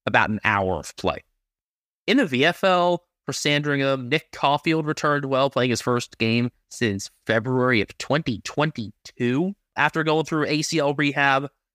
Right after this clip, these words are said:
Ryan Burns impressed, and he could be the in for Brad Hill. Liam Stalker was the carryover emergency after his first omission. Maybe he can get back in with some defensive reconfiguring, imagining that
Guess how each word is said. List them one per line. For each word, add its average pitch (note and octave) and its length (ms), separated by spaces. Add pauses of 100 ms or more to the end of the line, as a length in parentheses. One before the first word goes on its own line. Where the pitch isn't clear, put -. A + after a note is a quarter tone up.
(140)
Ryan D3 360
Burns C3 280
impressed, D3 440
and G2+ 100
he D3 460 (180)
could A#2+ 160
be C3 200
the A#2+ 160
in A2+ 400
for A2+ 500
Brad G2+ 360
Hill. B2+ 360 (720)
Liam F#3+ 220
Stalker A#2 600
was A2 200
the - 60
carryover A#2 600
emergency G2 520
after E3 500
his - 180
first F3 360
omission. F3 680 (420)
Maybe D#3+ 460
he D3 180
can C#3+ 160
get B2+ 280
back C3 320
in C3 160
with A#2 180
some G#2 280
defensive D3 420
reconfiguring, C#3+ 720
imagining G#2+ 500
that G2+ 160